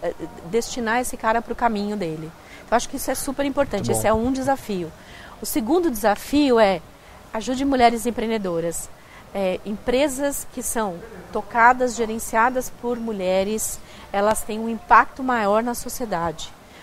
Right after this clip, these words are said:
Speaker 1: Mulheres, quando elas têm negócios,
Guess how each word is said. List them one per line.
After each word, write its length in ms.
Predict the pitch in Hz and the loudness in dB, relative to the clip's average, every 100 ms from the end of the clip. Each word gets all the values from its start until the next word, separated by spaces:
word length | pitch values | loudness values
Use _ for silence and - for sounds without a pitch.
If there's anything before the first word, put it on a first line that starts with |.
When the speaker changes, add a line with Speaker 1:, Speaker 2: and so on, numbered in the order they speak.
| - | -12
Speaker 1:
Mulheres, 600 | 202 220 196 240 233 214 - | -6 -2 4 6 6 0 -6
quando 160 | 220 | -4
elas 240 | 214 214 - | -2 -2 -4
têm 140 | 240 277 | -4 -2
negócios, 840 | 240 190 196 226 226 - 175 - | -2 0 2 2 0 -8 -10 -12